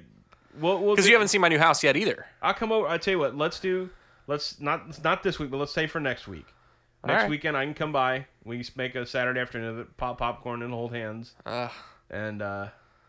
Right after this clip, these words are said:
Speaker 1: and watch it. Let's watch it and see what it's about. 'Cause I definitely wanna see it.
Speaker 2: I'm down. I'm sure it's on videos d-, on
Speaker 1: It's
Speaker 2: demand
Speaker 1: on video
Speaker 2: somewhere.
Speaker 1: demand. Yeah,
Speaker 2: Yeah.
Speaker 1: yeah, yeah.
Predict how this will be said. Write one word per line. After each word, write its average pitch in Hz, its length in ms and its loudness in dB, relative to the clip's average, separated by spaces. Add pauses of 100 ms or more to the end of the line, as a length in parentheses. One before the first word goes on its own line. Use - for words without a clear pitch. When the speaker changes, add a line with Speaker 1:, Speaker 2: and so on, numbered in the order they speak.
(600)
Speaker 1:
and 123 160 -4
watch 117 260 -2
it. - 160 -14
Let's 127 200 -10
watch 120 260 -4
it 85 40 -12
and 104 100 -12
see 117 100 -10
what 110 100 -8
it's 101 120 -12
about. 92 340 -10 (120)
'Cause 131 120 -6
I 165 140 6
definitely 156 340 2
wanna 117 160 -6
see 107 220 -12
it. 92 200 -14
Speaker 2:
I'm 208 140 4
down. 156 180 6
I'm 240 80 4
sure 254 140 4
it's 202 100 2
on 127 160 4
videos 123 580 0
d-, 135 100 -4
on 117 160 2
Speaker 1:
It's 117 80 -4
Speaker 2:
demand 123 180 2
Speaker 1:
on 175 60 4
video - 100 -2
Speaker 2:
somewhere. 123 380 2
Speaker 1:
demand. 120 160 -10
Yeah, 131 180 -2
Speaker 2:
Yeah. 202 60 2
Speaker 1:
yeah, 107 220 0 (360)
yeah. 107 180 -8